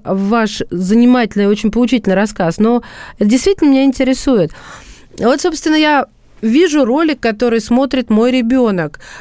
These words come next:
и понимаю, что мне вот сейчас нужно ему сказать, что так в жизни не бывает. Меня действительно часто посещает такое желание. А на что мне положить на другую чашу весов? А, и я серьезно, я не наивна, я не понимаю. Ну, скажу ему: «Сынок,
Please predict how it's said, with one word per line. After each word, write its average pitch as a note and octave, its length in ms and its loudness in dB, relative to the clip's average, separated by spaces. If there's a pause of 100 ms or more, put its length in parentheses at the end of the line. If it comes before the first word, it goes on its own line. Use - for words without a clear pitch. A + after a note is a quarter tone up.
(140)
и A#3 100 0
понимаю, C4 520 2
что B3 220 -2
мне B3 200 2
вот B3 140 0
сейчас C#4 260 -4
нужно B3+ 280 0
ему A#3 80 2
сказать, B3+ 300 -2
что A#3+ 140 -4
так B3 160 -2
в G#3+ 80 -4
жизни A3+ 240 0
не A3+ 140 2
бывает. A3+ 480 0
Меня A3 200 0
действительно D#4+ 380 -2
часто B3 380 -2
посещает G#3+ 580 -4
такое - 280 -2
желание. F#3 520 -2 (420)
А A3 180 0
на A#3+ 280 2
что F#4+ 160 -4
мне F#4 160 2
положить D4+ 320 -2
на C4 100 0
другую B3+ 320 0
чашу B3 320 -4
весов? A3+ 600 -2
А, F3 520 -2
и G#3 300 2 (340)
я G#3 160 0
серьезно, A#3 360 0
я G3 100 0
не G#3+ 120 2
наивна, A#3 340 0
я F3+ 180 0
не G3 80 0
понимаю. G#3 480 0 (240)
Ну, D4 80 2
скажу C#4+ 320 0
ему: A3 240 0 (300)
«Сынок, C4+ 500 0